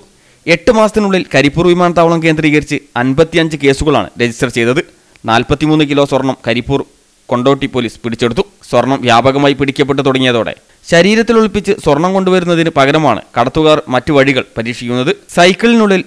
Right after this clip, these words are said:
മെർക്കുറി പൂശി സ്വർണ്ണക്കട്ടകൾ കൊണ്ടുവന്നതും അടിവസ്ത്രത്തിനുള്ളിൽ സ്വർണ്ണ ദ്രാവകം തേച്ച് പിടിപ്പിച്ച് കൊണ്ടുവന്നതും ഈ അടുത്ത ദിവസങ്ങളിലാണ്. സ്വർണം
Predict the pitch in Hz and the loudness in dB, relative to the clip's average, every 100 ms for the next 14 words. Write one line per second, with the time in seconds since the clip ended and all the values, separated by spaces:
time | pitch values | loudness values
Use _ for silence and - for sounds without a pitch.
0 | 139 139 - 185 170 175 170 165 - - | 0 0 2 0 2 -2 -2 -8 -10 -6
1 | 135 147 170 170 170 165 156 156 151 147 | -2 -2 0 0 0 0 0 0 0 0
2 | 135 - 123 135 160 175 156 165 151 143 | -4 -4 -4 -2 -2 -2 -4 -2 0 -2
3 | - 135 127 147 131 131 143 156 139 131 | -4 -4 -2 0 4 4 2 -2 -2 -2
4 | 160 156 151 147 143 143 139 143 113 - | -2 -4 -4 -4 -4 -2 0 -2 -4 -10
5 | - 127 120 147 123 113 113 113 113 165 | -2 0 0 -2 -4 -6 -6 -2 -2 -2
6 | - _ _ _ _ - 117 127 | -6 _ _ _ _ -4 -2 -2